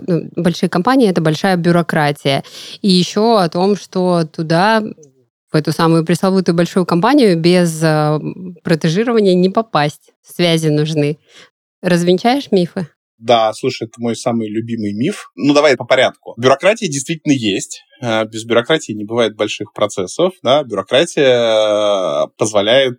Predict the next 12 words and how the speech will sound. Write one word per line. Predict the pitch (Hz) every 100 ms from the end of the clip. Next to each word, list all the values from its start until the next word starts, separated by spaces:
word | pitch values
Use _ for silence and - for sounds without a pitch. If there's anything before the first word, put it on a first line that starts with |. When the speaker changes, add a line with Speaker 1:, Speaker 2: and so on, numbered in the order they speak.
| -
Speaker 2:
э, | 113 104 104
хоть | - 92
как-то | 113 113 - 117 110
стандартизировать | - 107 98 98 98 98 113 101 101 - -
решение | 95 92 - 113 110 104
каких-то | - - 107 - 98
тех | 107 -
или | 90 90
иных | 104 -
вопросов | 85 - 104 - -
и |
задач. | 98 101 -